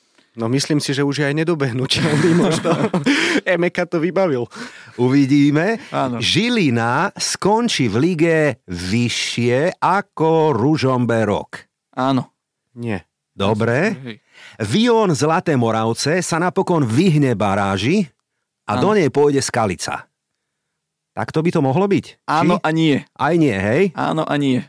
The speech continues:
Speaker 2: Dobre.
Speaker 1: Zlaté Moravce sa vyhnú baráži,
Speaker 2: Ži,
Speaker 1: ale,
Speaker 2: áno.
Speaker 1: ale
Speaker 3: Ale
Speaker 1: mne to,
Speaker 3: Skalica nebude hrať baráž.
Speaker 1: ja si myslím,
Speaker 2: Nie,
Speaker 1: že
Speaker 2: hej?
Speaker 1: Trenčín.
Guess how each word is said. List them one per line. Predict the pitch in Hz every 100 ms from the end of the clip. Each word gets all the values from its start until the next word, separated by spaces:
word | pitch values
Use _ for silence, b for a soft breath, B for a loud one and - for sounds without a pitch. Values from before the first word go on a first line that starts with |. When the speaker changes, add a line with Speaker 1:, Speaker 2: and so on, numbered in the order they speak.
| _
Speaker 2:
Dobre. | - 113 117 143 202
Speaker 1:
Zlaté | 165 170 175
Moravce | 131 131 131
sa | 135 127
vyhnú | 113 127 120
baráži, | 104 113 113 113 120
Speaker 2:
Ži, | 127 180
Speaker 1:
ale, |
Speaker 2:
áno. | - 110 139
Speaker 1:
ale | 156
Speaker 3:
Ale | 143
Speaker 1:
mne | 139
to, | 160
Speaker 3:
Skalica | 147 147 131
nebude | 123 123 113
hrať | - -
baráž. | 123
Speaker 1:
ja | 135
si | 165 -
myslím, | 147 135 117
Speaker 2:
Nie, | 90
Speaker 1:
že |
Speaker 2:
hej? | 123 151
Speaker 1:
Trenčín. | 131 151 - 95